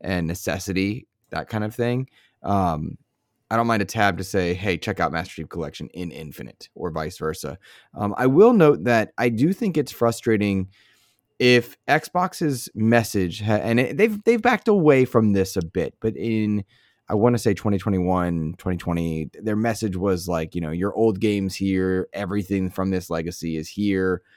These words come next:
All your Gears games are back and pat, all of your such and such back and pat. You can find the legacy here. I have a feeling that with the arrival of Call of Duty into Xbox's pantheon of, of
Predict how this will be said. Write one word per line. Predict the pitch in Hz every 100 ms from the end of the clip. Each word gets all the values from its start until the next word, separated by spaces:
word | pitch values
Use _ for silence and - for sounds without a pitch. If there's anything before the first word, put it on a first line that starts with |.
| _ _ _
All | 120 113
your | 107
Gears | 104 107 104
games | 95 92 90
are | 90
back | 85 82
and | 82
pat, | 92 80 76
all | 78 90 90
of | 82
your | 90 87 85 -
such | - 95
and | 90
such | 85 -
back | 76 78
and | 78
pat. | 78 80
You |
can | 98 87
find | - 101 90 90 80
the |
legacy | 82 85 87 85
here. | 90 87 - _ _ _ _
I | 131
have | 165
a | 220
feeling | - 156 196 131 107 107
that | 104
with | 101 101
the | 104
arrival | 101 95 101 110 107
of | 92
Call | - 104
of | 87
Duty | 87 107 101 87 98 _ _ _ -
into | 110 101
Xbox's | 76 92 - 82 - 80
pantheon | - 98 95 95 92 90
of, | 85 82
of | 87